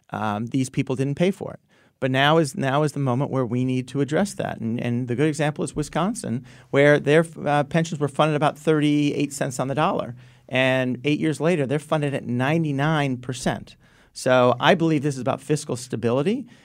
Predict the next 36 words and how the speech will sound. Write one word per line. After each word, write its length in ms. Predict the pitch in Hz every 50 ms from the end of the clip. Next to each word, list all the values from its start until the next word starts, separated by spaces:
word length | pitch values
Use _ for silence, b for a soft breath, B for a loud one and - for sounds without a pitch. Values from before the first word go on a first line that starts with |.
| B
It's 160 | - 131 127
about 320 | 123 127 - 135 135 131 123
bringing 220 | 135 143 151 143
fiscal 320 | 143 - 151 143 - - 127
stability 520 | - - - 120 123 135 131 131 131 123
to 200 | 123 - - 113
a 20 |
retiree. 800 | 110 104 110 - - - 110 104 101 104 113 143 165 196 226 220 B B B B B -
It's 100 | 131 -
about 200 | - 123 120 -
bringing 360 | - 139 151 160 151 143 139
fiscal 320 | 147 - 139 - - 131
stability 440 | 123 - - 113 120 139 143 143 139
to 60 | - 120
someone 220 | - 147 127 120
paying 280 | 120 - - 143 139 135
into 200 | 143 202 302 262
a 60 | -
pension 500 | - - 127 123 117 - 127 123 123 123 B B B B
who 220 | - 156 160 165 -
doesn't 460 | 165 135 - - 156 175 185 190 -
know 120 | 160 156
if 80 | 151 -
they're 100 | 143 135
gonna 160 | 127 104 101
get 260 | - - 160 202 175
it. 200 | 123 120 - b b b b b b b _
It's 140 | - 143 -
about 200 | 160 156 151 139
s-, 140 | - - - -
fiscal 260 | - 185 180 - 170
stability 440 | 160 - - 147 131 156 156 151 147 147 -
to 100 | 143 131
a 40 | 120
new 220 | 120 135 180 254
worker, 560 | 349 240 147 127 107 - - 120 113 139 180